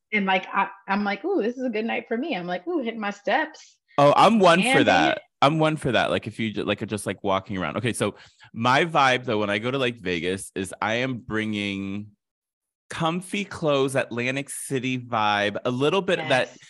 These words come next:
Speaker 2: Sarah Jessica Parker in Atlantic City. So it's kinda
Speaker 1: Mm-hmm.
Speaker 2: sparkly underneath, but a hoodie on top. That's
Speaker 1: Yeah.
Speaker 2: me. That's me in Vegas. You know what I mean? Like,
Speaker 1: <laughs>
Speaker 2: we went to Vanderpump Paris and I was wearing, like, black, you know, like, um, they look like,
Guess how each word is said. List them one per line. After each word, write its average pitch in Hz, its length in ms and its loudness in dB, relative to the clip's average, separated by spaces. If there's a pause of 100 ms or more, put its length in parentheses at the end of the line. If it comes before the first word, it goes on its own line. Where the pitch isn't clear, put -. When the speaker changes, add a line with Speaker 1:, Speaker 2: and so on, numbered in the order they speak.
(140)
Speaker 2:
Sarah 156 240 2
Jessica 160 240 -4
Parker 147 320 0
in 139 60 -2
Atlantic 131 420 -2
City. 139 320 -2
So 131 220 0
it's 131 100 -4
kinda 190 240 0
Speaker 1:
Mm-hmm. 202 140 -2
Speaker 2:
sparkly 139 400 0
underneath, 131 360 -4
but 90 140 0
a 101 40 -4
hoodie 139 260 -2
on 127 120 -2
top. 135 360 -2 (300)
That's 170 240 4
Speaker 1:
Yeah. 151 140 0
Speaker 2:
me. 110 360 0
That's 143 260 0
me 147 180 -2
in 113 140 -2
Vegas. 85 500 -4
You 107 80 -4
know 113 80 0
what 107 80 2
I 110 40 -4
mean? 107 120 -2 (160)
Like, 104 160 0 (220)
Speaker 1:
<laughs> 233 120 -2
Speaker 2:
we 156 120 4
went 196 180 2
to 180 100 0
Vanderpump 139 480 2
Paris 123 440 0
and 120 100 -2
I - 20 2
was 120 120 -2
wearing, 120 260 -2
like, 101 400 -4 (420)
black, 120 680 0 (240)
you 127 120 -8
know, 113 140 -2
like, 101 360 -4
um, 82 580 -4 (520)
they 131 120 -2
look 156 180 -4
like, 135 200 -6